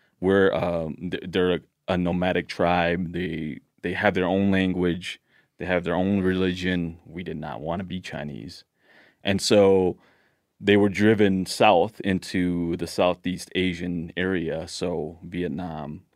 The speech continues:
uh, Laos, Cambodia. And that's where if you, as a person here in the U S, if you meet a Hmong person, they're from Southeast Asia, essentially. And a lot of us have the same story, is we were here because,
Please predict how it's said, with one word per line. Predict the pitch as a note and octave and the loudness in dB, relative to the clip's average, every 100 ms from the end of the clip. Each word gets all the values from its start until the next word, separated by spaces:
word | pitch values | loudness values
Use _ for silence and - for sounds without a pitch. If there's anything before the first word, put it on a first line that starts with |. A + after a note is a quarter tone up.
| _ _ - | _ _ -14
uh, | D3+ B1+ - - | -12 -14 -16 -10
Laos, | - F2+ D#2 C2+ - - _ | -6 -6 -6 -10 -12 -20 _
Cambodia. | - F#2 D#2+ E2 D#2+ D#2+ D2 - _ _ _ _ - | -10 -6 -4 -4 -6 -8 -12 -16 _ _ _ _ 0
And | G#2 | 4
that's | G#2 - | 4 4
where | A2 G2+ F#2+ F#2 E2+ | 2 4 4 4 2
if | G#2+ G2 | 0 0
you, | G#2 G#2+ A2+ G#2+ F#2+ - _ _ _ _ _ - | 4 4 6 4 0 -4 _ _ _ _ _ -2
as | G2 F#2 | 0 0
a | |
person | F2+ - A2+ - F2+ | -2 0 0 0 -4
here | F#2+ F#2 | -2 -2
in | F2 | 0
the | E2 | 0
U | E2+ | 2
S, | G2+ F2 - | 4 4 0
if | F2+ | -2
you | F#2+ | 2
meet | F#2 F#2+ | 2 2
a | G#2 | 2
Hmong | E2+ F2+ F#2 | 0 -2 -2
person, | - F#2+ G2 D#2+ D2+ F2+ _ _ _ | -2 -4 -2 -6 -8 -12 _ _ _
they're | - G2 | -2 0
from | - A2 | 4 2
Southeast | F#2+ F#2 - E2 | 2 -4 -4 -4
Asia, | F#2 F2+ - - | -2 -4 -8 -16
essentially. | - F2+ E2+ D#2+ D#2 _ _ _ _ | -14 -14 -12 -12 -14 _ _ _ _
And | F#2+ F2 | -2 -2
a | - | 0
lot | F#2+ G2+ G#2+ | 4 6 6
of | F#2 | 4
us | F2 - | -2 -4
have | - F2+ F2 | 0 0 0
the | |
same | E2+ E2+ D2+ | -6 -8 -8
story, | - F#2+ F#2 E2+ D#2+ | -4 0 2 0 -4
is | - E2 E2 | -6 -8 -8
we | F#2 F#2 | -4 -2
were | F2+ | -2
here | D#2+ - G#2 F2+ | -2 -2 0 0
because, | F2 D#2 - F#2 F2+ F2+ F2 | -4 -8 -6 -2 0 -2 -8